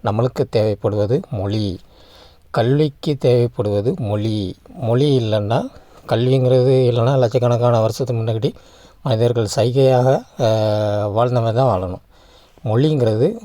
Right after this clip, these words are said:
ரொம்ப, ரொம்ப, ரொம்ப, ரொம்ப முக்கியமானது நமது வாழ்க்கையில். ஃபோன் இல்லாமல் இருந்துடலாம், கம்ப்யூட்டர் இல்லாமல் இருந்துடலாம், மொழி இல்லாமல் இருக்க முடியாது. அந்த மொழியை போற்றி பாதுகாக்க வேண்டியது நமது கடமை.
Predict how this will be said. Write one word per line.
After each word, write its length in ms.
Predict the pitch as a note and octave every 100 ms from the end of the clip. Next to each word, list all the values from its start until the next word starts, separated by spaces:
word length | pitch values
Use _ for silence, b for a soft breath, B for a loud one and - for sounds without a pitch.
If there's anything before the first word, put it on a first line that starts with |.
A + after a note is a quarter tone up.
| F#3+
ரொம்ப, 420 | G2+ F#2+ A2+ C#3+
ரொம்ப, 260 | C3+ A#2+ A#2+
ரொம்ப, 260 | A2 G#2
ரொம்ப 260 | A2 G2+ C#3+
முக்கியமானது 800 | A#2+ - C#3+ B2+ A#2+ A2 A2 D3+
நமது 360 | C3 A#2 A#2 C#3+
வாழ்க்கையில். 640 | A2+ G#2+ - G#2 A#2+ G#2
ஃபோன் 260 | - B2+
இல்லாமல் 380 | B2 A#2+ A#2+ B2
இருந்துடலாம், 600 | A#2 A2 G#2+ G#2 A2 A#2+
கம்ப்யூட்டர் 440 | A#2+ A2+ A#2+ A#2 A2+
இல்லாமல் 360 | A2 A2+ A2
இருந்துடலாம், 440 | G#2+ G2+ G#2+ A#2+ A2
மொழி 220 | G#2 A2+
இல்லாமல் 440 | A2 G2+ G2+ A#2
இருக்க 280 | G2+ - -
முடியாது. 400 | G2+ F#2 F#2+ G#2
அந்த 180 | A#2 C3+
மொழியை 380 | B2 B2 C#3+ D#3
போற்றி 420 | - B2 A#2 C#3
பாதுகாக்க 680 | - A2 A2+ A2+ A2+ - A#2
வேண்டியது 400 | G#2 G2+ A2+ D#3
நமது 380 | C3 F#2+ G2 E3
கடமை. 440 | - F#2 F2+ F#2